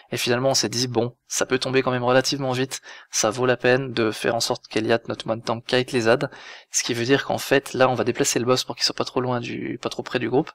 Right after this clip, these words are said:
Et quand la, quand le tourbillon va commencer, vous le voyez mieux, je pense, du point de vue d'Ashin, ils vont tous courir vers le point violet que vous voyez là, tous ensemble, c'est-à-dire avec pas de boost de vitesse ou autre, ils vont juste courir là-bas, on claque les cooldowns, on a normalement une aura, la carapace spirituelle plus le totem de marée de soins,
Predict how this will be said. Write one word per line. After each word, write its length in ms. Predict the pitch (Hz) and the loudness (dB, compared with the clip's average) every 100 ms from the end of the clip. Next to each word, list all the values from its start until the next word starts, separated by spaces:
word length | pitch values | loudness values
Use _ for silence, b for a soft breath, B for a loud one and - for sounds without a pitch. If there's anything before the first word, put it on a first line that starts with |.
| B B B B | B B B B
Et 140 | - 123 | -6 0
quand 100 | 127 | 2
la, 140 | 127 - _ - - | 2 0 _ -14 -4
quand 100 | 135 | 0
le 40 | |
tourbillon 280 | 123 139 139 | 4 4 4
va 80 | 127 | 2
commencer, 340 | 120 117 151 | 2 2 2
vous 120 | 147 | 2
le 40 | 139 | 2
voyez 240 | 123 110 | 2 0
mieux, 140 | 113 135 | 0 -2
je 100 | - | -4
pense, 140 | 127 | -6
du 80 | 123 | -4
point 160 | 120 | -4
de 40 | 120 | -2
vue 60 | |
d'Ashin, 400 | 120 120 - 151 B B - | 0 2 2 0 B B -2
ils 80 | |
vont 100 | 123 | 0
tous 200 | 120 151 | 2 0
courir 260 | - 147 147 | 2 4 4
vers 100 | 131 | 4
le 120 | 120 | 2
point 180 | 110 127 | 0 -2
violet 260 | 127 120 139 | 0 2 2
que 60 | |
vous 80 | 131 | 0
voyez 240 | 123 117 | 0 4
là, 160 | 117 143 B B B - | 4 2 B B B -4
tous 200 | 165 - | -2 4
ensemble, 500 | 151 - 139 151 131 - | 4 6 4 2 -2 -6
c'est-à-dire 340 | - 107 120 | -4 2 2
avec 180 | 117 117 | 2 4
pas 120 | 131 | 4
de 60 | 131 | 4
boost 200 | 135 123 | 0 0
de 40 | |
vitesse 300 | 117 123 - | 0 0 0
ou 80 | 113 | 0
autre, 160 | 156 - | -2 -2
ils 60 | |
vont 80 | 113 | -2
juste 240 | 139 - | -2 -2
courir 340 | - 135 131 127 | 2 4 4 4
là-bas, 280 | 113 107 147 B B B - | 2 4 2 B B B -12
on 160 | - | -10
claque 260 | - 135 131 | -2 -2 -2
les 80 | 139 | -4
cooldowns, 420 | 123 113 135 156 | -2 2 2 2
on 120 | 131 | 0
a 60 | 120 | 0
normalement 440 | 120 123 127 127 | 0 0 -2 -4
une 180 | - 139 | -4 0
aura, 320 | 135 127 131 b b b b b _ _ | 4 4 2 b b b b b _ _
la 120 | 131 | -2
carapace 360 | 131 139 135 139 | 2 2 2 0
spirituelle 560 | - 127 123 - 131 | 0 -2 0 2 2
plus 320 | 127 - 143 - | 0 -4 0 0
le 80 | |
totem 280 | 139 135 139 | 0 2 0
de 100 | 131 | 0
marée 200 | 123 117 | 2 2
de 60 | 117 | 0
soins, 220 | - 156 | -2 -4